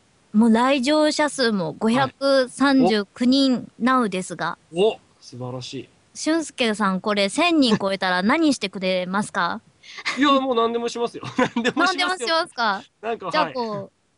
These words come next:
Speaker 2: い。
Speaker 1: し-、皆さん、俊介さんにしてもらいたいことを今すぐコメントに書くんだ。<laughs>
Speaker 2: 僕、俊介さんじゃないですけどね。<laughs>
Speaker 1: あ、俊介さんじゃ、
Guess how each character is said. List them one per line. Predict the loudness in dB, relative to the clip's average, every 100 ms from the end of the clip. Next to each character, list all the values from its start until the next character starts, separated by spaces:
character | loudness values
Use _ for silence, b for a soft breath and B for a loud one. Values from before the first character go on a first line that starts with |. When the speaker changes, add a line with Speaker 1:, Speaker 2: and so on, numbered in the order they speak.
| _ _
Speaker 2:
い。 |
Speaker 1:
し-、 | -18 -2
皆 | 2 2 2
さ | 0
ん、 | 0
俊 | -2 -4
介 | -4 -4 -2
さ | -2
ん | -2
に | -4
し |
て | -4 -2
も | 0
ら | 0
い | 0
た | -2
い | -2
こ | -4
と | -6
を | -4
今 | -2 -2
す | -4
ぐ | -8
コ | -2
メ | 0 0
ン | -2
ト |
に | -4 -4
書 | -4
く | -2 -2
ん |
だ。 | -2 -8
<laughs> | -4 -2 -2 0 0 0 -4 -6 _ _ _ _ _
Speaker 2:
僕、 | -12 -10
俊 | -8 -8 -8
介 | -6 -6
さ | -6
ん | -8
じ | -6
ゃ |
な | -6
い |
で | -8
す | -10
け |
ど | -10
ね。 | -6
<laughs> |
Speaker 1:
あ、 | -4
俊 |
介 | -2
さ | -2 0 -2
ん |
じ | 0
ゃ、 | -2 -2 -2 -4 -4 -10 -8